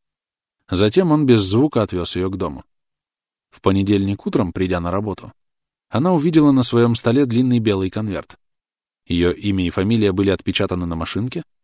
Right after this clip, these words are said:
а в углу было написано от руки: "Лично".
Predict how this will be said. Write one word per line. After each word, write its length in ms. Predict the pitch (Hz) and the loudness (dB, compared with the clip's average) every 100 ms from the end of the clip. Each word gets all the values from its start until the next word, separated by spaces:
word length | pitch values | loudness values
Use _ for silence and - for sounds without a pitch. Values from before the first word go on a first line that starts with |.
| _ _ | _ _
а 100 | - | -2
в 60 | 95 | 0
углу 240 | 107 151 | 4 4
было 220 | 139 131 | 6 4
написано 540 | 117 107 117 107 110 107 | 4 0 0 -2 -2 -4
от 100 | 101 | -4
руки: 320 | 101 71 - _ _ _ _ _ _ _ _ - | -8 -12 -18 _ _ _ _ _ _ _ _ -6
"Лично". 480 | 95 92 - 69 | -4 -4 -6 -10